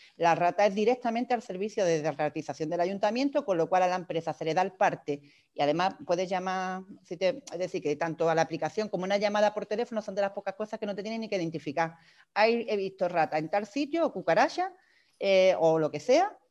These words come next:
y, y se da parte a la empresa y la empresa, eh, funciona bastante bien, es decir, atiende esos puntos, ¿vale? Ya toma las medidas de exterminio que, que tenga en su mano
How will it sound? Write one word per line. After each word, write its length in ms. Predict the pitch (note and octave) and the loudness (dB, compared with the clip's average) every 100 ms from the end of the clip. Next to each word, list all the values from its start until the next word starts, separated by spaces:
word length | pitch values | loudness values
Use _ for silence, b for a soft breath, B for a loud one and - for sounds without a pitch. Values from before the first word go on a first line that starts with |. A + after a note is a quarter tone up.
| - | -4
y, 320 | F#3+ F3 E3 | -2 0 -2
y 60 | E3 | -6
se 120 | - | -2
da 160 | D3 E3 | -2 0
parte 260 | G3 G3+ | 0 0
a 40 | G#3+ | 0
la 60 | G#3+ | -2
empresa 540 | G#3+ A#3+ C4 D#4+ E4 - | -2 -2 0 0 -2 -2
y 80 | |
la 80 | D#3+ | -2
empresa, 680 | C#3+ C#3+ D3 D3 G#3+ A#3+ C4 | 0 -2 -6 -2 -2 -2 -6
eh, 220 | - D3 D#3 | -10 -10 -10
funciona 360 | - D#3+ F3+ E3+ | -6 -4 -2 0
bastante 400 | E3 E3 E3 G3 | 0 -2 -4 -2
bien, 160 | C4+ C#4+ | -2 -2
es 60 | |
decir, 300 | D#3 D3+ C#3+ _ _ | -6 -6 -8 _ _
atiende 460 | E3 D3+ F3+ G#3 A#3 | -8 -6 -4 0 0
esos 200 | G#3 - | 0 -6
puntos, 340 | - B2+ B2+ | -6 -8 -4
¿vale? 340 | D3 G#3 A#3 D3+ | -2 0 -2 -2
Ya 260 | D3 D3 D3 | 0 0 -2
toma 180 | D3 | -2
las 140 | D3+ D3+ | 0 0
medidas 420 | D#3 D#3 E3 D#3+ B B B B | 0 0 0 -2 B B B B
de 720 | F3 F3 F3+ F3 F3 F3 F3 | -8 2 6 8 8 8 6
exterminio 560 | E3+ G3+ F#3 C4+ C#4 G3 | 6 4 4 6 4 4
que, 360 | D#3+ D#3 D3 C3+ | 2 0 -2 -4
que 220 | D3 C#3 | -4 -4
tenga 260 | D3+ D#3+ F3 | -2 0 -2
en 80 | |
su 120 | E3 G#3+ | -2 -2
mano 340 | C4+ D4+ | 2 2